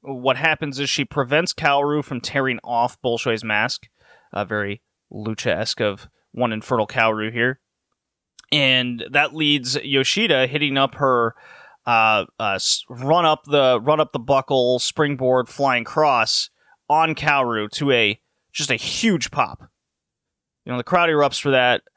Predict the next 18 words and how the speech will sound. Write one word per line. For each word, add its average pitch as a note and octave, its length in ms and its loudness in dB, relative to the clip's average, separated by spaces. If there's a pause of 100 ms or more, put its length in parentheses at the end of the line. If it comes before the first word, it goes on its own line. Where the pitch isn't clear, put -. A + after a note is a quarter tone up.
(300)
Bolshoi D#3 840 2
even D3 340 -2
counts D3 540 -2
to - 120 -8
two D#3+ 580 2 (360)
<laughs> - 1300 -2
on D#3+ 220 0
this D#3 180 -2
move. D3 360 0 (1080)
And F3+ 100 -4
then B3 120 2
from G#3 180 2
there, E3 260 4
we're, C#3+ 280 4
we're, C#3 320 2
we're C#3+ 200 0
finally D#3 520 2
getting C3+ 500 0